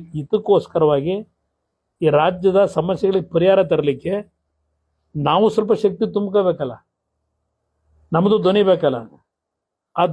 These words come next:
ಧ್ವನಿ ಶಕ್ತಿ ಏನ್ ಬೇಕು ಅನ್ನೋದಕ್ಕೋಸ್ಕರವಾಗಿ ಈ ಒಂದು ಹೊಸ ಚರ್ಚೆ ಪ್ರಾರಂಭ ಮಾಡಿದ್ವಿ. ನಮ್ಮ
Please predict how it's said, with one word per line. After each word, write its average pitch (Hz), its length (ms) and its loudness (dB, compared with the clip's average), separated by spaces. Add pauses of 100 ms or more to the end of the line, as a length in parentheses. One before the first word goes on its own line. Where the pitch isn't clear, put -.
ಧ್ವನಿ 196 200 4 (120)
ಶಕ್ತಿ 196 340 -2
ಏನ್ 214 160 0
ಬೇಕು 196 220 0
ಅನ್ನೋದಕ್ಕೋಸ್ಕರವಾಗಿ 165 920 -2 (560)
ಈ 190 140 4
ಒಂದು 180 180 2 (720)
ಹೊಸ 165 200 0 (160)
ಚರ್ಚೆ - 220 0 (120)
ಪ್ರಾರಂಭ 139 280 0 (120)
ಮಾಡಿದ್ವಿ. 110 220 -20 (1000)
ನಮ್ಮ 247 200 2